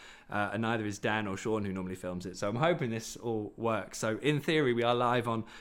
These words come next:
uh, pink un dot com, on, uh, the Pink 'Un Facebook page, on Twitter, Periscope, and YouTube simultaneously. All that and my script is on my phone. I'm gonna do the very best to keep track and also produce this thing. Um, so God knows what's gonna happen, but I'm sure it'll all be fine. Um,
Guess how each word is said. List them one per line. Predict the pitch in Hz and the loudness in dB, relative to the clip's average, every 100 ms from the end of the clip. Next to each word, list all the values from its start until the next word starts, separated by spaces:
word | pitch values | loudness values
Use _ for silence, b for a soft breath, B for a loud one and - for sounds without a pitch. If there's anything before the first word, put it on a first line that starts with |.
| B | B
uh, | 120 117 | 2 4
pink | 147 147 | 4 2
un | 131 | 2
dot | 120 - | -2 2
com, | - 139 120 | 6 6 6
on, | 113 120 117 | 2 2 2
uh, | 110 117 | 0 -2
the | 110 | 0
Pink | 156 131 | 0 0
'Un | 117 | 0
Facebook | 151 147 - - | 4 4 2 -2
page, | 135 123 | 0 0
on | 117 | -2
Twitter, | - 156 143 | 0 -2 0
Periscope, | 123 151 135 - 123 - B B - | 2 2 2 2 0 0 B B 8
and | 165 170 156 | 10 10 8
YouTube | 156 170 - 117 117 117 b b | 6 4 2 2 0 -2 b b
simultaneously. | - - 175 151 147 151 139 113 - 120 123 B B B - | 4 8 8 6 2 0 0 -4 0 2 0 B B B 4
All | 170 170 | 8 10
that | 165 156 | 10 10
and | 156 147 | 6 6
my | 143 | 4
script | 139 - 156 - | 2 2 2 2
is | 135 | 2
on | 139 | 4
my | 123 | 4
phone. | 131 147 131 123 | 4 4 4 2
I'm | 123 | 2
gonna | 123 | 0
do | 123 135 | 0 -2
the | 120 | 2
very | 147 139 | 4 6
best | 131 127 | 4 0
to | - | -2
keep | 139 123 | -4 -2
track | - 127 - | 2 2 2
and | 135 | -2
also | 120 127 | 0 -4
produce | 117 127 131 | -4 -6 -4
this | - 104 | -4 -6
thing. | - 113 117 B B | 0 0 0 B B
Um, | 117 110 | 0 0
so | 113 104 - | 0 -2 6
God | 160 156 | 8 8
knows | 120 110 | 4 0
what's | 113 | -4
gonna | 120 113 | -2 -2
happen, | 120 117 | 0 -2
but | 104 | -4
I'm | 107 | -4
sure | - 110 | -4 -2
it'll | 113 | -2
all | |
be | 110 | -2
fine. | 104 - 107 98 B B B | -4 -4 -4 -4 B B B
Um, | - 120 120 123 | 2 4 4 0